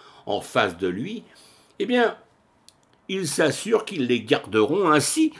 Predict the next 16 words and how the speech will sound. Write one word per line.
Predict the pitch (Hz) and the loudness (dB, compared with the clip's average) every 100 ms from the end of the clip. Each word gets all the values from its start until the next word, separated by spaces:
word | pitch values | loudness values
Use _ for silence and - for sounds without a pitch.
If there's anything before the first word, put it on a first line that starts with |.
| - - | -18 -4
en | 208 226 | 4 6
les | 240 240 | 6 2
clouant | - 208 240 202 180 160 | -2 2 4 6 6 4
directement | 135 190 170 151 - 117 110 156 | 2 4 4 2 2 0 2 -2
sur | - 110 90 | -4 -6 -6
leur | - - | -8 -10
tête. | - 104 - - - _ _ _ _ _ _ _ _ _ _ _ _ - _ - | -6 -6 -8 -20 -20 _ _ _ _ _ _ _ _ _ _ _ _ -20 _ -14
<laughs> | - - - - - | -14 -14 -20 -20 -2
Quand | - 175 | 6 8
le | 180 | 10
sultan | 160 - 175 143 165 139 | 8 4 -2 2 2 4
apprend | 113 - - 113 92 - | 0 -4 -4 -4 -6 -10
l'exécution | 95 95 90 92 - 85 - 98 80 | -10 -10 -10 -12 -12 -16 -14 -14 -12
de | 82 | -12
ses | 82 87 82 76 | -12 -12 -12 -12
émissaires, | 76 73 123 151 98 | -14 -8 -6 -6 -8